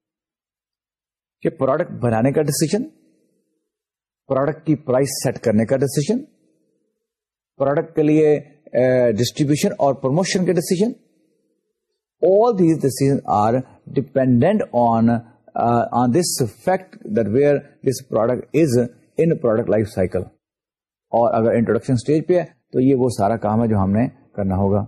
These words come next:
اب یہ ذہن میں رہے کہ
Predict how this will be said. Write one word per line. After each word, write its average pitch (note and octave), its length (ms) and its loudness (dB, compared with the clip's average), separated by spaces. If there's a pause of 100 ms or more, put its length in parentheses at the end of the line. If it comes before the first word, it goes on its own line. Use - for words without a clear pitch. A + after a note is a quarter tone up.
(2750)
اب D3+ 140 -2
یہ G3+ 120 2
ذہن G3+ 140 2
میں G3 80 2
رہے C3 240 0 (960)
کہ D#3+ 80 0